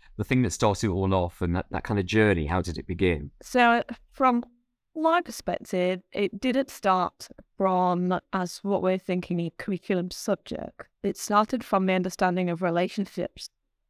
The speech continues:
Speaker 2: And our, our whole school is built on understanding and believing that everybody and everything across all year groups, parents and staff, need to have a strong relationship with each other and with the children. Um,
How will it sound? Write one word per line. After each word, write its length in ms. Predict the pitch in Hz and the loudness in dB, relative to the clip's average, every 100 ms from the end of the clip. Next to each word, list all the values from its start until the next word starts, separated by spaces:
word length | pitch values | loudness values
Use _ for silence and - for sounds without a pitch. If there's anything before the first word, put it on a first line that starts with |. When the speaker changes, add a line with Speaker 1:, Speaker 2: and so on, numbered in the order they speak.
| _ | _
Speaker 2:
And 240 | 175 180 | -2 0
our, 220 | 190 202 202 | 2 2 2
our 180 | 196 190 | 2 2
whole 180 | 208 | 0
school 340 | 196 - 214 208 | -2 -2 0 2
is 200 | 180 175 | 0 -2
built 380 | - 180 175 170 | 2 2 2 -2
on 140 | 170 | -2
understanding 800 | 175 185 - 185 196 196 170 165 | -2 -6 -2 0 0 0 -2 -2
and 220 | 170 165 | -4 -4
believing 440 | 160 165 196 185 165 | -2 0 0 0 0
that 160 | 165 | -2
everybody 640 | 190 190 175 185 180 175 165 | -2 0 0 2 0 0 0
and 100 | 170 | 0
everything 480 | 185 180 - 165 170 | 0 -2 -2 -2 -2
across 520 | - 196 160 - - _ _ _ - | -4 -6 -6 -10 -20 _ _ _ -2
all 320 | 208 196 180 | 2 2 2
year 180 | 180 175 | 2 0
groups, 520 | 190 175 180 - - _ _ _ _ _ - | -2 -2 -2 -6 -20 _ _ _ _ _ -4
parents 600 | 196 175 165 170 - - | 2 2 2 -2 -4 -4
and 220 | 175 208 | -2 -4
staff, 400 | - 139 170 175 _ _ _ _ _ | -2 0 0 -4 _ _ _ _ _
need 220 | 190 202 180 | -2 0 0
to 80 | |
have 280 | 175 190 185 | 2 4 4
a 60 | 175 | 2
strong 520 | - - 190 175 175 | -4 -2 2 2 0
relationship 840 | 175 170 180 - 196 - - - - | 0 2 2 0 -8 -6 -6 -6 -8
with 180 | - 165 | -4 0
each 280 | 165 - - | -2 0 2
other 320 | 185 190 185 | 2 2 0
and 160 | - 170 | 0 -2
with 140 | 156 | -4
the 80 | 160 | -6
children. 640 | - 202 208 175 - - - _ _ _ _ - | -6 -2 -2 -2 -6 -8 -12 _ _ _ _ -2
Um, 400 | 175 175 170 180 | 0 0 0 -4